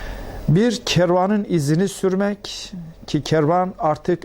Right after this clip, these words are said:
elden kaçtı gibi. İkincisi de Mekke'den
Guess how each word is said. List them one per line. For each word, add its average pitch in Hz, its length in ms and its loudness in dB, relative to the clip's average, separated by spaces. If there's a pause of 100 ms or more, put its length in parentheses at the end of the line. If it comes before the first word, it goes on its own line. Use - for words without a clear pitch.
elden 143 520 2
kaçtı - 480 -2
gibi. 196 460 0
İkincisi 170 600 -2
de 196 240 0 (1200)
Mekke'den 160 480 2